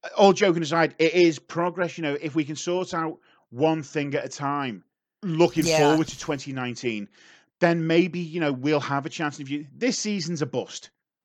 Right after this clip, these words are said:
Speaker 1: You know, let's face it. The, before Garoppolo went down, this season was a bust. We looked okay in the first game in Minnesota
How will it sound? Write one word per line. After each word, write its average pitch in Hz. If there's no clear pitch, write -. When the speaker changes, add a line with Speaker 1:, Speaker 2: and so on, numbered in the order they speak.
Speaker 1:
You 143
know, 120
let's 185
face 131
it. 120
The, 175
before 185
Garoppolo 160
went 131
down, 143
this 147
season 131
was 110
a 110
bust. -
We 135
looked 185
okay 175
in 165
the 160
first 160
game 151
in 135
Minnesota 135